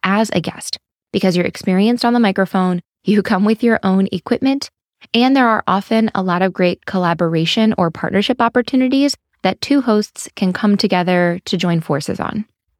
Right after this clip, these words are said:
As a host, if you don't know the guest that well that you're pitching, you may want to consider, as part of your process, having a pre-interview screening call. And although I don't think this is a requirement and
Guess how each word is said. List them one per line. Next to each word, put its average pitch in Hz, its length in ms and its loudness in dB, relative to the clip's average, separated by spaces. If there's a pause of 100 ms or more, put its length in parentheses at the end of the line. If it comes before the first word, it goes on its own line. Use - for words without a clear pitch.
(400)
As 262 160 2
a 320 100 2
host, 202 460 -2 (320)
if 240 200 -2
you 294 120 4
don't 233 220 2
know 208 100 2
the 196 120 -2
guest 170 360 -6
that 175 200 -2
well 165 200 -2
that 175 100 -2
you're 165 120 -4
pitching, 262 440 -4 (400)
you 240 100 4
may 240 140 4
want 302 180 2
to 330 60 0
consider, 208 580 0 (120)
as 170 160 -2
part 175 260 -2
of 170 80 -2
your 170 80 0
process, 220 500 -2 (300)
having 214 420 2
a 185 200 0
pre-interview 202 1040 0
screening 165 380 0
call. - 320 -6 (380)
And 226 120 4
although 240 200 2
I 269 120 2
don't 269 200 0
think 220 180 0
this 202 160 -2
is 175 100 -2
a 175 80 -2
requirement 247 720 0
and 190 160 0